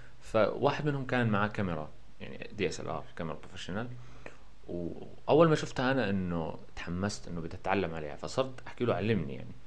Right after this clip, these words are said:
بدي أصير أصور فيها. وعلمني وصرت أصور. بعدين حكيت لأبوي: "بدي أشتري كاميرا"، إنه أنا كتير بحب التصوير،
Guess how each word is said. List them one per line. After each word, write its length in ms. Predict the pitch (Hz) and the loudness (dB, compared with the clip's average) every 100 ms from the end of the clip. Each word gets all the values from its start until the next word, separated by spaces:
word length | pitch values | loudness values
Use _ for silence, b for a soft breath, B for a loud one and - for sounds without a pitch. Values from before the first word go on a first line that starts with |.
| b b b - | b b b -6
بدي 80 | |
أصير 200 | 101 110 | 0 2
أصور 380 | - - 80 - - | 2 0 0 -2 -8
فيها. 160 | - - - b b b - - - | -8 -8 -10 b b b -10 -10 -8
وعلمني 580 | 80 101 147 151 104 117 | 0 4 6 6 2 0
وصرت 420 | 120 - - - | -2 -4 -4 -4
أصور. 500 | - 110 101 92 - - | 4 4 6 4 2 -4
بعدين 260 | 98 101 120 | -2 0 0
حكيت 260 | 120 120 - | 0 -4 -2
لأبوي: 220 | 117 120 | 0 2
"بدي 160 | 101 | 2
أشتري 220 | 117 113 - | -2 -2 -4
كاميرا"، 320 | 120 95 62 - - - B B B - | -2 -2 -2 -6 -8 -8 B B B -8
إنه 100 | - | -2
أنا 100 | 113 | 0
كتير 260 | 120 123 147 | 2 6 6
بحب 220 | 107 85 | 6 -2
التصوير، 460 | - - - - | -6 -8 -8 -8